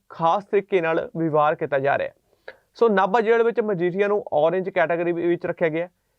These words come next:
ਜਿਸ ਦਾ ਮਤਲਬ ਹੈ ਕਿ ਉਹਨਾਂ ਦੀ ਜਾਨ ਨੂੰ ਖਤਰਾ ਹੈ, ਖਤਰਾ ਹੋ ਸਕਦਾ ਹੈ। ਇਸ ਲਈ ਉਹਨਾਂ ਨੂੰ ਵਧੀਕ ਸੁਰੱਖਿਆ ਦੇਣ ਦੀ ਲੋੜ ਹੈ।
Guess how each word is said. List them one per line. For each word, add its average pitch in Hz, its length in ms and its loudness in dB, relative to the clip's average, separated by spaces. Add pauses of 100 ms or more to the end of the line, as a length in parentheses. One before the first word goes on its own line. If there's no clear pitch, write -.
(140)
ਜਿਸ 170 120 0
ਦਾ 220 100 4
ਮਤਲਬ 202 320 0
ਹੈ 214 80 2
ਕਿ 214 240 -6
ਉਹਨਾਂ 190 200 -2
ਦੀ 190 100 -2
ਜਾਨ 139 320 -2
ਨੂੰ 170 340 -4
ਖਤਰਾ 165 300 0
ਹੈ, 101 120 -4 (340)
ਖਤਰਾ 208 320 0
ਹੋ 160 40 0
ਸਕਦਾ 131 300 -10
ਹੈ। - 60 -14 (340)
ਇਸ 180 200 -2
ਲਈ 202 140 6
ਉਹਨਾਂ 190 220 0
ਨੂੰ 202 120 2
ਵਧੀਕ 190 300 2
ਸੁਰੱਖਿਆ 160 340 -2
ਦੇਣ 165 240 0
ਦੀ 160 120 0
ਲੋੜ 156 300 2
ਹੈ। 160 100 2